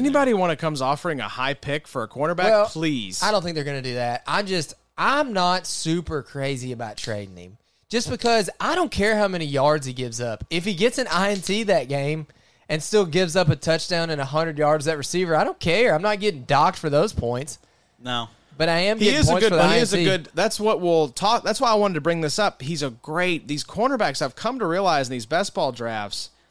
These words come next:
Speaker 1: these cornerbacks are nice targets for your D B slot because
Speaker 2: Oh, yeah.
Speaker 1: remember we were having this conversation
Speaker 2: Probably
Speaker 1: of, like,
Speaker 2: better than your safety.
Speaker 1: why the
Speaker 3: Yes.
Speaker 1: hell are the top scoring D Bs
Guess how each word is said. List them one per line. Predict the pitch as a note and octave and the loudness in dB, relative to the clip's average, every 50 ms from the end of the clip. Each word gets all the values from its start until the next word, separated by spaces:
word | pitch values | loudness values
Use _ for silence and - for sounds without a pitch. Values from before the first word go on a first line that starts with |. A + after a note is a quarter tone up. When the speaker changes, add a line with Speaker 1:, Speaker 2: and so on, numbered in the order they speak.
| _ _ | _ _
Speaker 1:
these | - C4 - | -8 -8 -8
cornerbacks | - - D3+ F#3+ B3+ G#3+ C3 G#2+ G2 - - | -6 -4 -2 -2 -2 -2 -4 -8 -8 -10 -12
are | - F2 - E2+ | -12 -14 -18 -18
nice | F2+ G2 A2 C3 D#3+ G3 G3+ F3 C#3 - - | -14 -12 -6 -4 -2 0 0 0 0 -2 -6
targets | - - - C#3+ D#3 F3+ G3+ D#3+ B2+ G2+ - | -8 -6 0 2 2 2 2 0 -4 -6 -6
for | - - C3+ C3 C3 | -8 -6 -2 -2 -2
your | B2 A#2 A2+ | -2 -2 -6
D | G#2 A#2+ C#3 D3+ C#3+ | -4 -4 -4 -4 -4
B | A#2+ C3+ D3+ F#3 G3 | -2 -2 -2 -2 -2
slot | - - - B2+ A#2+ A2 A2+ G2+ F2 | -4 -4 -2 -2 -2 -2 -2 -4 -6
because | - B2+ A#2 - G#2+ G#2+ F#3+ B3 C4+ A#3 E3+ C#3 C3 - - | -10 -12 -12 -10 -6 0 2 4 4 4 4 2 0 -2 -6
Speaker 2:
Oh, | - - | -10 -16
yeah. | - - - _ _ _ - C#3+ | -20 -20 -20 _ _ _ -16 0
Speaker 1:
remember | D#3+ A3+ C4+ D#4 F#4 E4+ | 2 2 4 4 4 4
we | D#4+ D4+ | 4 2
were | C#4 | 2
having | B3+ C4 B3 B3 A#3+ A#3 | 2 2 0 0 0 -2
this | A3 G3 | -2 -4
conversation | - - A3+ A3 G#3 F#3+ F3+ D#3+ G#3 G#3 - - G3+ | -4 -2 -2 -2 -2 -2 -2 -2 -2 -2 -2 -2 -2
Speaker 2:
Probably | C#3+ D3+ D3+ C3 | 0 0 0 -2
Speaker 1:
of, | - | -4
like, | - | -8
Speaker 2:
better | - E2+ G#2+ C3 C#3+ A2+ | -8 -8 -6 -6 -6 -10
than | F#2 F2+ | -10 -12
your | E2+ E2+ | -14 -14
safety. | - - - E2 D#2+ - C3+ C#3 | -14 -12 -14 -14 -14 -12 -10 -6
Speaker 1:
why | C#3+ D3+ E3+ G#3+ B3+ D4 | -2 2 2 4 4 4
the | D4 C#4+ | 4 2
Speaker 3:
Yes. | C4 F#3+ | 2 2
Speaker 1:
hell | G3+ A3 B3 B3 A#3+ | 2 2 4 4 4
are | A3+ G3+ | 4 4
the | D#3+ D#3 D3 | 2 0 -2
top | - - F3 G3 G#3+ - | -2 -2 0 -2 0 -2
scoring | - - - G3+ F#3+ G3 F#3 F#3 F3 D3 | -4 -6 -4 -2 -2 0 0 -2 -4 -6
D | C3 D#3 F3 F3+ | -6 -6 -6 -6
Bs | D#3 C#3 D#3+ G3+ G#3+ G3 E3 C#3 C3 A#2+ | -4 -4 -4 -4 -2 -4 -4 -4 -6 -8